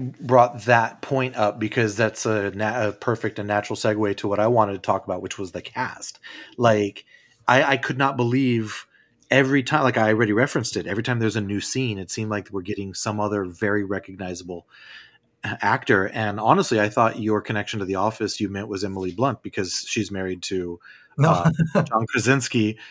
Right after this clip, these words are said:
Speaker 1: who is,
Speaker 2: <laughs>
Speaker 1: uh, you know, what's his face? Uh, Jim from, uh, from
Speaker 2: Yep.
Speaker 1: The Office. But, uh, yeah, I mean, Florence Pugh, Robert Downey Junior, Emily Blunt, Rami Malek. Um,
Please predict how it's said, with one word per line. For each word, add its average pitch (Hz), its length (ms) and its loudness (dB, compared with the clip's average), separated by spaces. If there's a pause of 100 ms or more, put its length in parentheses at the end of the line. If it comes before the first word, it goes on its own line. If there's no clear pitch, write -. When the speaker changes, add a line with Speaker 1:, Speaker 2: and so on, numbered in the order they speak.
(100)
Speaker 1:
who 117 220 4
is, 98 320 4 (200)
Speaker 2:
<laughs> - 180 0
Speaker 1:
uh, 95 240 0 (1120)
you 104 120 -6
know, 90 120 -8
what's 104 200 -2
his 101 100 -6
face? 87 340 -10
Uh, 98 120 -8
Jim 107 300 2 (260)
from, 104 320 -2
uh, 92 120 -4
from 123 80 0
Speaker 2:
Yep. 101 80 -4
Speaker 1:
The 95 60 -4
Office. 107 300 -2
But, 98 280 -4 (440)
uh, 95 520 2 (320)
yeah, 127 340 6
I 123 80 -2
mean, 123 320 -2 (1080)
Florence 139 540 2
Pugh, 101 600 0
Robert 123 240 6
Downey 123 240 4
Junior, 104 440 -4
Emily 123 280 0
Blunt, 107 320 -2
Rami 117 340 0
Malek. 104 580 0
Um, 95 420 -2